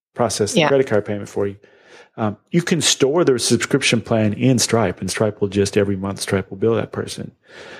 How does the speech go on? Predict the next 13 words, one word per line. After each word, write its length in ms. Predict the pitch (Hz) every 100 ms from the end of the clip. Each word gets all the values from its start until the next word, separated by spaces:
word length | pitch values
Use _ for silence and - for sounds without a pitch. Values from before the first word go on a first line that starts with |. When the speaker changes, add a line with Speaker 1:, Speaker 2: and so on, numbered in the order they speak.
| - -
Speaker 1:
Um, 160 | 98 95
but 160 | 104
what, 360 | 120 131 135 -
what 160 | 117
some 120 | - 147
of 60 |
the 40 | 127
shopping 320 | - 110 107
cart 280 | - 107 -
makers 340 | 98 - 95
do 240 | 87 123 135
is 200 | 104 -
they'll 320 | 98 95 98